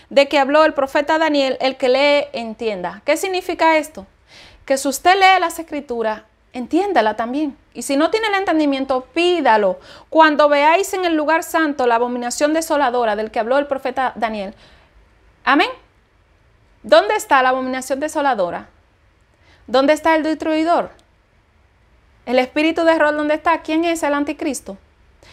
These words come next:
¿Quiénes son los anticristos? ¿Quién está sentado en el templo de Dios haciéndose pasar por Dios? Segunda de, esta, de, Tesa-, de Tesalonicense, capítulo dos. ¿Quién está, eh?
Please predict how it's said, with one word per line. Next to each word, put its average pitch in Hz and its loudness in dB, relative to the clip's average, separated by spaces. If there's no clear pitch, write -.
¿Quiénes 277 0
son 311 0
los 302 -2
anticristos? 302 -6
¿Quién 285 0
está 320 2
sentado 311 2
en 294 0
el 277 -2
templo 285 -2
de 285 2
Dios 294 0
haciéndose 277 -4
pasar 285 -2
por 285 2
Dios? 311 0
Segunda 262 -2
de, 262 0
esta, 269 -4
de, 254 -2
Tesa-, 254 -6
de 226 -2
Tesalonicense, 240 -6
capítulo 269 0
dos. 285 -2
¿Quién 330 0
está, 320 -4
eh? 320 2